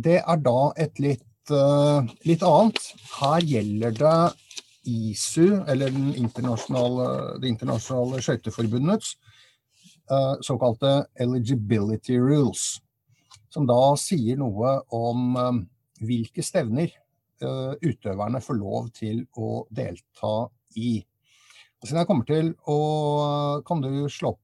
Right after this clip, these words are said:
på screensharing for meg, Stian?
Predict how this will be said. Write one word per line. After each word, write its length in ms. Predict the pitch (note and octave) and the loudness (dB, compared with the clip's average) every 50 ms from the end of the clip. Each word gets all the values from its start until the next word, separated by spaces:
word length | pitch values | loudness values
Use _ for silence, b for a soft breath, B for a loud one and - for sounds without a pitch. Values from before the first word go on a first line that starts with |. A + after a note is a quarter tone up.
| _ | _
på 880 | B2+ B2 B2 B2 B2 B2+ B2+ B2+ B2+ B2+ B2 B2 B2 B2 B2 B2 B2 A#2+ | -4 -4 -2 -4 -4 -6 -6 -6 -6 -4 -4 -6 -6 -6 -6 -6 -8 -10
screensharing 800 | - - - A#2 A2 G#2 - - A#2 A#2 A#2 A#2+ B2 B2 B2+ A#2+ A#2 | -10 -8 -6 -6 -6 -6 -6 -6 -6 -6 -4 -6 -6 -6 -6 -8 -8
for 100 | - B2 | -8 -8
meg, 240 | B2+ B2 B2 B2 A#2+ | -6 -6 -6 -6 -8
Stian? 380 | A#2 - C#3 E3+ G#3 A#3 A#3 | -8 -6 -4 -4 -4 -4 -6